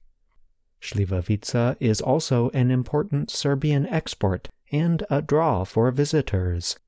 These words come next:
Small businesses producing Slivovica and other fruit brandies have appeared in recent years, offering modern packaging with creative designs.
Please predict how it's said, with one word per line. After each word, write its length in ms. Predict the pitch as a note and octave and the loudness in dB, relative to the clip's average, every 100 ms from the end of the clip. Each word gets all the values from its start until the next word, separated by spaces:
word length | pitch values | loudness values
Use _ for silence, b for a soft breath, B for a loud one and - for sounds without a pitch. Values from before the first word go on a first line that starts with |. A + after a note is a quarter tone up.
| _ _ _ _ _ _ _ - | _ _ _ _ _ _ _ -12
Small 360 | - G2+ F#2 F2+ | 0 0 2 0
businesses 640 | G#2+ A2+ D3 C#3 A#2 A2 | 0 0 -2 -2 -2 -2
producing 640 | - A2 A2 G#2+ A2 G#2 | -2 0 2 0 0 0
Slivovica 1120 | G2 - G#2+ G2+ G2 G#2+ G2+ - C3 B2 A#2+ - | -2 -2 -2 0 -2 -2 -6 -4 0 0 -2 -2
and 220 | A2+ A2 | 0 0
other 360 | B2+ C#3 F3+ D3+ | -2 0 0 0
fruit 360 | - G#2 G2+ - | 0 0 0 -2
brandies 640 | F#2 F2+ F2+ A#2 D#3 - b b | 0 2 2 2 2 -2 b b
have 180 | - D3+ | -4 0
appeared 540 | E3 - F#3 D#3 C#3+ - | 0 0 2 2 2 0
in 240 | C#3+ C3+ | 0 2
recent 460 | C#3 F3+ - F2+ - | 0 0 0 0 0
years, 440 | F#2 E2+ D2 - - _ _ - - | 0 0 -4 -10 -16 _ _ -10 -2
offering 520 | D3+ - E3 D#3 D3 | 0 2 2 2 0
modern 460 | D#3 D#3+ D3+ D3 | 0 0 0 0
packaging 720 | C#3+ F3 - C3 - F2+ E2+ D#2 | 0 -2 0 0 2 0 0 -2
with 200 | A#2+ A#2 | -2 -2
creative 600 | - A#2 G#2 B2+ B2+ D#2+ | -2 0 2 2 0 -2
designs. 800 | - E2 F#2 G2 A2 F#2+ F2 - | -2 -2 0 0 2 0 -2 -8